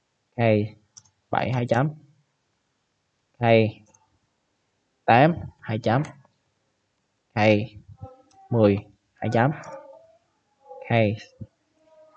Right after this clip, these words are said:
ừ, mười hai, hai chấm. Đây. Đây chính là cách viết case.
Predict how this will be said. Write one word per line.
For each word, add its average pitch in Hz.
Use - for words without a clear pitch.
ừ, 107
mười 110
hai, 110
hai 113
chấm. 123
Đây. 98
Đây 113
chính 139
là 143
cách 135
viết 160
case. 127